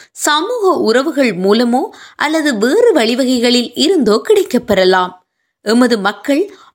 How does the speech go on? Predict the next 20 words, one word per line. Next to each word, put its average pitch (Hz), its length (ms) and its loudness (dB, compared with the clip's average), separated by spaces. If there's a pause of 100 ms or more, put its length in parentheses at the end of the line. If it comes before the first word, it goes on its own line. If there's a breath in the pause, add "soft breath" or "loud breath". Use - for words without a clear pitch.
ஆரம்ப 392 400 2
காலங்களில் 233 680 0 (100)
தம்மை 294 400 -2
தாமே 285 360 2 (240)
ஆடல் 359 400 0
பாடல்கள், 214 560 0 (360 loud breath)
சடங்குகள் 302 720 0
மூலம் 220 380 0 (320 loud breath)
ஒவ்வொரு 302 400 0
உள 294 140 2 (100)
நெருக்குதல்களில் 294 960 2
இருந்தும் 262 560 0
குணப்படுத்தி 302 640 0
கொண்டிருந்தனர். 190 800 2 (640)
ஆனால், 247 420 0 (340 loud breath)
பின்னைய 415 420 2
காலங்களில் 240 640 0
வந்த 214 260 -2
மேலத்தைய 254 680 2
சிந்தனைகளுக்கு 269 840 2